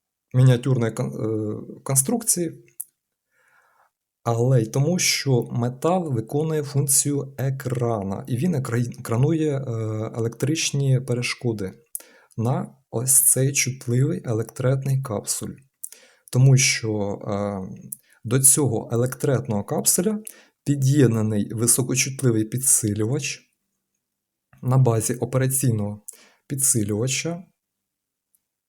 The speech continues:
на базі операційного підсилювача типу N G M або G R C сорок п'ять п'ятдесят вісім.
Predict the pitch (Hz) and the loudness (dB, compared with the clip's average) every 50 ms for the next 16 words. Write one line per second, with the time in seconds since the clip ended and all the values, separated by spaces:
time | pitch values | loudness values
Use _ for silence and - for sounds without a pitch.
0 | _ _ _ _ _ _ _ _ - 113 104 107 117 117 107 104 107 107 101 - | _ _ _ _ _ _ _ _ -8 -8 -6 -2 -2 -2 -2 -2 -6 -8 -8 -6
1 | 110 104 107 107 - - 117 107 104 104 - 123 120 - - 185 180 190 190 185 | -6 -6 -6 -4 -6 -6 -4 -4 -4 -4 -6 -4 -2 -2 -2 0 0 0 0 0
2 | 185 - - 147 - - _ _ _ - - 165 180 180 - - - _ - - | -2 -4 -4 -6 -10 -12 _ _ _ -4 0 0 0 0 -4 -12 -20 _ -10 -6
3 | 156 165 165 170 170 175 175 - - _ _ _ _ _ _ _ _ _ _ _ | -2 0 0 0 0 -2 -4 -10 -18 _ _ _ _ _ _ _ _ _ _ _
4 | _ _ _ _ _ _ _ _ - - 160 170 160 156 135 135 135 131 135 139 | _ _ _ _ _ _ _ _ -6 -4 -4 -2 -2 -2 -2 -2 0 0 0 0
5 | 135 131 143 160 175 190 190 185 175 - _ _ _ _ - - 123 123 123 131 | 0 -2 -2 0 0 0 0 0 -2 -6 _ _ _ _ -8 -4 -2 0 2 2
6 | 123 113 107 107 120 147 - - 123 120 - - - - 143 160 165 - - 135 | 2 2 0 0 0 0 0 0 -2 -2 0 0 0 0 0 -2 -2 -2 -2 -2
7 | 127 131 - - - 151 170 165 - 135 127 131 123 - - 151 143 135 135 - | -2 -4 -6 -6 -6 -6 -6 -6 -4 -4 -2 0 0 -2 -2 -4 -6 -6 -10 -14
8 | - - 127 120 123 127 117 107 - - 98 92 90 - | -8 -4 -2 0 2 0 0 0 0 0 0 -2 -4 -6